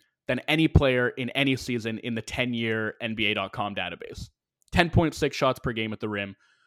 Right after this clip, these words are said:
holding opponents to fifty-two percent shooting on those shots. And by the way, per Cleaning the Glass, he's also ninety-ninth percentile as a rim deterrent. So when he's on the court, opponents are shooting at the rim way less.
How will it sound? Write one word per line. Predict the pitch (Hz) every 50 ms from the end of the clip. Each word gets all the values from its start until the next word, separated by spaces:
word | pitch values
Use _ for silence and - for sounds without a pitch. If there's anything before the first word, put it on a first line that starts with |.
| _ _ _ _ -
holding | - 170 165 160 151 156 156 147 143 -
opponents | - - - 135 135 131 123 -
to | - 123
fifty-two | - - - - 160 147 - - 160 135 - - 156 147
percent | - - 123 - - 123 110 -
shooting | - - 127 120 113 104 104 - -
on | 123 123 127 123
those | 113 104 104
shots. | - - 110 104 98 95 - - _ _ _ _ _ _ _ _ _ _ _ _ _ -
And | - 147 139
by | 143 160 170 175
the | 165 160
way, | 160 165 151 135 123
per | - - 170 160
Cleaning | 151 - - 165 156 151 143
the | 135
Glass, | 127 139 135 123 120 117 113 - - _ _ _ _
he's | - 156 135
also | 139 139 131 - 147 139
ninety-ninth | 131 120 120 120 120 131 147 139 139 135 131 127 127 123 -
percentile | - 131 - - 123 123 123 127 110 113 113 - -
as | 131 131 127
a | 131
rim | 127 131 135 135 139
deterrent. | 127 - 120 - - - - 160 151 92 82 - - - _ _ _ _ _ _ _ _ _ _ _
So | - - 139
when | 131 139 139
he's | 139 185 214 202
on | 226 208 202
the | 180
court, | - - - 156 143 135 135 - _ _ _ _ _ _ _ _ _ _ _ _ _ _ _ -
opponents | - - 180 170 170 165 165
are | 147
shooting | 117 - - - 170 165 165 156 151
at | 139 -
the | -
rim | 135 127 127 127 123 123 120 - _
way | - 123 113 120 135 151 160
less. | 143 120 104 95 95 - - -